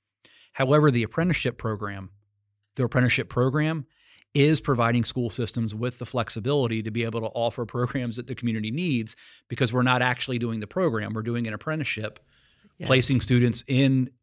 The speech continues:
Speaker 1: employers within not just Caroline County, but mostly ours are in Caroline County.
Speaker 2: Mm-hmm.
Speaker 1: And we've seen, uh, we've actually added more businesses this year,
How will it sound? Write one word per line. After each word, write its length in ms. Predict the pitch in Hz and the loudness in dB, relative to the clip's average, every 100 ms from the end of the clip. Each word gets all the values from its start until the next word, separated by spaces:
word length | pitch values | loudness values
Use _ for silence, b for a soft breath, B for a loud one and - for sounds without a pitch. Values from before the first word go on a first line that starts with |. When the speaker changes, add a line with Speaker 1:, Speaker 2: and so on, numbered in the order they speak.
| _ | _
Speaker 1:
employers 680 | 120 113 127 113 120 123 - _ _ _ _ _ _ _ _ _ | -8 -2 -2 0 -4 -6 -14 _ _ _ _ _ _ _ _ _
within 580 | 123 131 123 123 117 95 _ _ - | -2 2 2 4 0 -4 _ _ -4
not 160 | 120 | -4
just 200 | 120 120 | -2 -4
Caroline 400 | - 113 104 104 | -2 0 0 -4
County, 300 | 104 98 107 | -6 -8 -8
but 140 | 107 127 | -6 0
mostly 380 | 127 135 127 117 | 2 2 2 0
ours 260 | 110 110 | 0 -2
are 80 | 110 | -6
in 80 | 107 | -8
Caroline 400 | 107 104 104 104 | -8 -8 -10 -10
County. 360 | 101 101 104 | -10 -10 -6
Speaker 2:
Mm-hmm. 280 | 156 160 180 262 B | -4 0 -2 -4 B
Speaker 1:
And 160 | 131 120 | 2 4
we've 120 | 113 | 4
seen, 440 | - 123 120 113 | 4 6 6 2
uh, 160 | 107 101 | -2 -6
we've 140 | 110 113 | -4 -4
actually 320 | 113 127 113 | -4 -2 -2
added 300 | 113 110 113 - - | -2 -2 -4 -8 -8
more 160 | 110 | -6
businesses 500 | 104 139 135 135 131 | -2 -2 -2 -4 -2
this 220 | 120 123 131 | -2 -4 -2
year, 320 | 123 127 | -2 -4